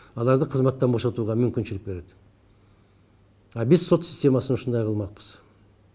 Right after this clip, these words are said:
Туура чечим кабыл алса, Сотторду мүмкүн болушунча жетимиш жашка чейинки коюш керек. Туура эмес чечим кабыл алган болсо, отуз беш болгон болсо дагы кызматтан айдоо керек. Жөн эле айдабастан, мыйзамды бузган катарында алардын жоопкерчилигин карап чыгуусу керек.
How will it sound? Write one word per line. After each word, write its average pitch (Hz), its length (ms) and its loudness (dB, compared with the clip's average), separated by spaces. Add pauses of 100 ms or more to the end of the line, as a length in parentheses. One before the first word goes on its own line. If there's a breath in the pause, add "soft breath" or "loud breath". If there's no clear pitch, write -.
(160)
Туура 156 220 4
чечим 143 300 -2
кабыл 131 280 0
алса, 180 320 -4 (600 soft breath)
Сотторду 123 480 -2
мүмкүн 113 400 -2
болушунча 135 580 -2 (160)
жетимиш 117 380 -2
жашка - 240 -10
чейинки 95 480 -10
коюш 101 240 -6
керек. 95 140 -16 (400 soft breath)
Туура 139 240 6
эмес 180 120 6
чечим 160 260 0
кабыл 143 240 2
алган 131 220 2
болсо, 131 200 0
отуз 123 200 -4
беш 135 220 0
болгон 104 300 -4
болсо 101 200 -6
дагы 107 300 -6
кызматтан 107 460 -6
айдоо 104 220 -2
керек. 156 220 -4
Жөн 151 200 6
эле 131 100 6
айдабастан, 110 480 -2 (480 loud breath)
мыйзамды 139 540 4
бузган 139 440 4
катарында 127 600 0
алардын 120 460 -2
жоопкерчилигин 104 680 -4
карап 98 220 -8
чыгуусу 98 340 -10
керек. 90 160 -10